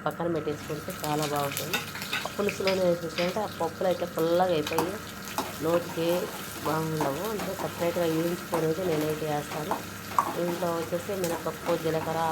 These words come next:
ఆవాలు, కొంచెం మెంతులు, ఎండుమిరపకాయలు, పచ్చిమిరపకాయలు అన్నీ కూడా వేసేసుకొని,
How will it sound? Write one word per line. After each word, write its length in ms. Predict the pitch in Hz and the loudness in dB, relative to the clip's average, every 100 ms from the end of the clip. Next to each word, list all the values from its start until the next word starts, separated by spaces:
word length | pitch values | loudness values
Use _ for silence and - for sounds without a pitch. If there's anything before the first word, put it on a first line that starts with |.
| 160 | 0
ఆవాలు, 380 | 160 165 165 175 - - - - - - | 0 0 0 -2 -4 -10 -8 -8 -8 -2
కొంచెం 300 | 175 180 180 175 | 0 0 0 0
మెంతులు, 360 | 170 170 175 170 170 | 0 0 0 0 2
ఎండుమిరపకాయలు, 600 | 160 165 165 156 - 160 175 | 2 2 0 -2 -2 2 2
పచ్చిమిరపకాయలు 680 | 170 165 165 165 - 165 160 160 | 2 -2 -2 -2 -4 -2 -2 -2
అన్నీ 200 | 165 165 | -2 -2
కూడా 140 | 165 160 156 | 0 2 2
వేసేసుకొని, 600 | 160 165 160 170 160 | 2 -2 -2 -2 -2